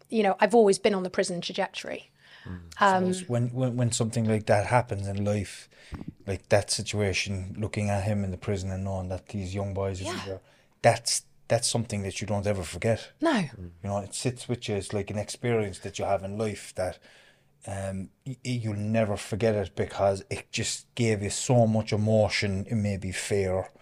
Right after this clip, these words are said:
Speaker 3: or something, something, uh, w-, to a dog or an experience. And that's just one of, it's quite similar to something like that. It stays with you in your mind.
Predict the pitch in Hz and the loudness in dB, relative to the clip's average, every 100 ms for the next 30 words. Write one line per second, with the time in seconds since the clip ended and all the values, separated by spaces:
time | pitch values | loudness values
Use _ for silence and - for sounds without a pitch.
0 | _ - 101 - 107 - 92 85 - 98 | _ -6 -4 -2 -4 -4 -8 -6 -8 -6
1 | 98 95 90 - 110 87 92 - 101 - | -4 -4 -6 -6 -4 -4 -6 -8 -8 -6
2 | 104 90 98 92 92 90 92 - 95 95 | -4 2 4 4 2 -2 -2 -4 -6 -6
3 | - - 107 104 98 90 - - - _ | -6 -2 0 0 -2 -6 -14 -18 -20 _
4 | 98 107 127 - - 95 107 104 110 104 | -6 0 0 0 -2 -4 -4 -2 -2 -4
5 | - _ - 82 127 - - - 131 120 | -10 _ -20 -12 -10 -10 -10 -4 -4 -4
6 | - 127 101 - - 101 92 98 95 101 | -2 -2 -2 -4 -6 -6 -6 -6 -6 -4
7 | 107 104 117 - - - 113 107 98 107 | -6 -6 -10 -10 -8 -2 0 0 0 -4
8 | - 92 95 98 107 101 | -6 -6 -6 -4 -6 -8